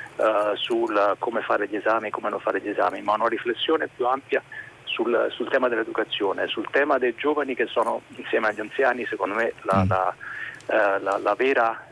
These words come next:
Speaker 1: eh, il, eh, eh, diciamo, classe sofferente in questo, in questo momento,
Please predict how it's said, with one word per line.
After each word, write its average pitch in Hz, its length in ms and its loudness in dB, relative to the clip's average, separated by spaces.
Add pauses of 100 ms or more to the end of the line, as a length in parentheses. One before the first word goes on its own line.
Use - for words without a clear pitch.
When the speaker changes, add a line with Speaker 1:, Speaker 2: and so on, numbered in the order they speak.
(840)
Speaker 1:
eh, - 60 -8
il, 110 80 -2
eh, 98 880 0 (560)
eh, 101 760 0
diciamo, 107 300 2
classe 107 380 0
sofferente 113 800 0
in 95 140 -4
questo, 95 580 -2
in 90 120 -12
questo - 260 -6
momento, 92 500 -4